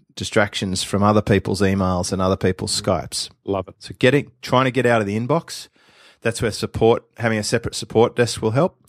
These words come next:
Speaker 1: Uh, so if you think about it, now all the customer contact is generally going to support, and my team who run the support are contacting me on Slack. So I'm not in the inbox for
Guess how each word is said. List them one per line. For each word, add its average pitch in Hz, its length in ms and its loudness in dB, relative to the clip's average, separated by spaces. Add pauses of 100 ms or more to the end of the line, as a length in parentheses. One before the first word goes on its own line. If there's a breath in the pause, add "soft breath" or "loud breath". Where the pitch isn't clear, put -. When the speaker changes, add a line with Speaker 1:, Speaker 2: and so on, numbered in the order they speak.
(640 loud breath)
Speaker 1:
Uh, 110 200 2
so - 140 4
if 127 80 0
you 135 60 0
think 190 180 2
about 120 260 6
it, - 100 -2
now 160 280 4
all 160 180 6
the 123 140 0
customer 123 360 -4
contact 123 640 -4
is - 100 -14
generally 143 360 2
going 120 160 -2
to 107 80 -4
support, 117 640 2
and - 80 -16
my 113 140 -4
team 156 300 -2
who 135 160 4
run 117 180 2
the 104 60 -2
support 131 640 0
are 117 60 -8
contacting 117 560 0
me 104 240 2
on 98 220 -6
Slack. - 680 -2
So 98 220 -2
I'm 113 180 -2
not 135 240 2
in 120 200 -2
the 110 200 0
inbox 110 500 0
for - 120 -4